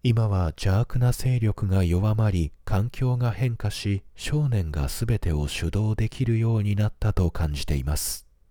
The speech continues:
以前の威嚇的だった邪悪な勢いも、ダーファーデ氏が少年を込めて毅然とした態度で言葉を投げかけるだけで打ち破ることができます。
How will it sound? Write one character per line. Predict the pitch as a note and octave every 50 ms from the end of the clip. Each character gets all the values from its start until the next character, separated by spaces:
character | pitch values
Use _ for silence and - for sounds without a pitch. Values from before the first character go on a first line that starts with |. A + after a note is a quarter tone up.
| - - - -
以 | - A#2 A#2+ -
前 | B2 A#2
の | G#2+ G2+ F#2 F2+ F2+ F2+ -
威 | - -
嚇 | - - A2 - - -
的 | - B2+ B2 - B2
だ | - B2
っ | B2 -
た | - G#2 G2
邪 | F#2 - - F2+ D#2+ F2 G#2
悪 | A2+ - - A2+
な | G2+ G#2+ G#2+ A2 -
勢 | F#2 G2+ - - - A#2 A#2 A2 G2+
い | F#2
も、 | E2+ E2+ E2 D#2 - - - -
ダ | E2+ E2+ G2+ G#2
ー | -
フ | - A2+
ァ | A2+ G#2
ー |
デ | - F#2
氏 | - - -
が | E2 E2 D#2 D2
少 | - - - C3 C3 B2+
年 | A#2 A2 G#2 G2+ G2 G2
を | G2 G2
込 | - - A#2 A2+
め | G#2+ G2 F2+
て | - E2+ D#2 C#2+ - - -
毅 | - - D#2+
然 | C#2+ F#2+ G#2+ A2+ A2+
と | - - A#2+
し | - -
た | - A#2+ A2+
態 | - A#2 A#2+ A#2 A2
度 | G2+ F#2+
で | F#2 F2+ F2+ F2 -
言 | - G2 - - A2+ A2
葉 | A2+ B2 A#2+
を | A#2 G#2+ F#2
投 | E2+ F2 F2+ F2+
げ | - A2+ -
か | - A#2+ -
け | - C3 B2+
る | A#2+ A#2+ A2+
だ | - A2+ A2
け | - B2+ A#2+
で | - A2 G#2 F#2 - -
打 | F2 D#2 -
ち | - - - G2+ F#2+
破 | F#2 F#2+ G#2 G#2 F#2
る | F2+ F2
こ | - - -
と | - G#2 G2
が | F#2 F2+ D#2+ D#2
で | - -
き | - - -
ま | C2+ C2+ C#2+
す。 | - - - - -